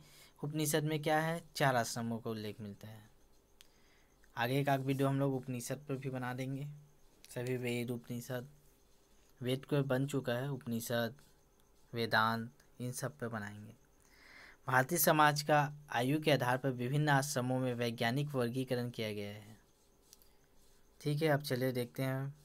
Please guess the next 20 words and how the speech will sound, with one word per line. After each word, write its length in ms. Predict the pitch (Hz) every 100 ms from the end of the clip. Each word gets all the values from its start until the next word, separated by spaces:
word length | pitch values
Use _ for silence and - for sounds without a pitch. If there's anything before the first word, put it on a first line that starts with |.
| - -
आश्रम 320 | 113 - 123
के 80 | 123
प्रकार। 380 | 123 117 117
पहला 320 | 120 - 123 143
क्या 160 | 147
है? 100 | 143
ब्रह्मचर्य 560 | 139 131 127 - 135 127
आश्रम। 420 | 104 101 - 104 110 _ _ - _ _ - - - - -
इस 200 | 165 185
आश्रम 320 | 170 156 165
में 160 | 160 160
केवल 300 | 151 147 147
एक 320 | 143 151 147
पुरुषार्थ 680 | 143 135 131 - 123 143 147
धर्म 400 | 139 131 135 139
की 180 | 143 139
पालना 480 | 139 120 113 117 123
की 200 | 120 107
जाती 340 | 104 98 -
है। 160 | 104